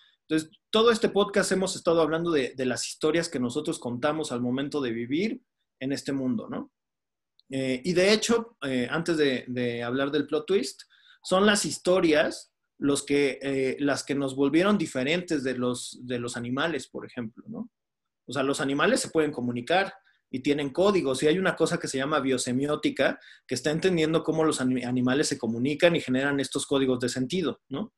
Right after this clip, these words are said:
Eh, pero la diferencia con lo-, con los humanos es que nosotros pudimos crear estas historias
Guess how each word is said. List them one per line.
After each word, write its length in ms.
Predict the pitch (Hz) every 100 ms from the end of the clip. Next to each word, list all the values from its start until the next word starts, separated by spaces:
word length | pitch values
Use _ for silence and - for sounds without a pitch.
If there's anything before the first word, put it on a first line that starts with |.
| _ _ - - -
Eh, 540 | 147 143 143 131 - _ _ _ _ _ _ -
pero 160 | 175
la 140 | 185 180
diferencia 520 | 180 202 220 220 220
con 160 | 208
lo-, 280 | 196 175 -
con 180 | 165 160
los 180 | 151 170
humanos 400 | 190 175 180 -
es 80 | -
que 100 | 170
nosotros 400 | 143 160 175 175
pudimos 460 | 143 156 202 190
crear 300 | 139 143 147
estas 300 | 151 131 120
historias 560 | 117 135 123 123 220